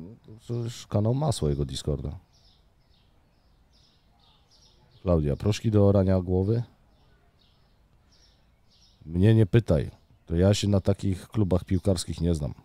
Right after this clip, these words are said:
Ale w czopku też jest proszek. No tak, ale o-, rozpuszcza się w dy-,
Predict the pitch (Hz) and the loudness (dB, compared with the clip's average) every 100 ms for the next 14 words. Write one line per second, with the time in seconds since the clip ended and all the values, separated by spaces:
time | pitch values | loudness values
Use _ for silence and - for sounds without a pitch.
0 | _ _ _ _ _ _ _ _ _ _ | _ _ _ _ _ _ _ _ _ _
1 | _ _ - 113 123 - 139 131 135 131 | _ _ -2 2 2 4 0 2 0 0
2 | 123 123 - 117 - 69 - - 92 98 | 0 -2 0 0 0 -4 -8 -8 -4 0
3 | 147 95 87 87 87 92 95 90 85 - | 0 2 2 4 2 2 0 -2 -4 -2
4 | 87 104 92 95 | -2 -2 -4 -6